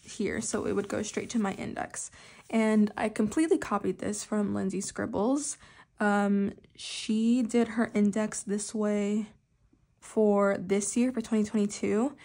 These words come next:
and she posted a video about it, and I thought it was so smart, like, such a smart way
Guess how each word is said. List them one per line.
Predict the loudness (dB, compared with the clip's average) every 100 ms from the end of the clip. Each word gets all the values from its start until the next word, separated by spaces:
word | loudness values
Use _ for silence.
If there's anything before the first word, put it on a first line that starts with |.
| -20 -20 -6
and | 2 2
she | 4
posted | 2 4 2
a |
video | 4 4 2
about | 2 2 2
it, | 0
and | 0
I | -2
thought | -2 -2 -2
it | -2
was | -2
so | -4 -2 2 4 4 4
smart, | 2 -2 -4 -2 0 0 -2 -8
like, | -6 -4
such | -6 -6
a |
smart | -8 0 0 0
way | 0 0 0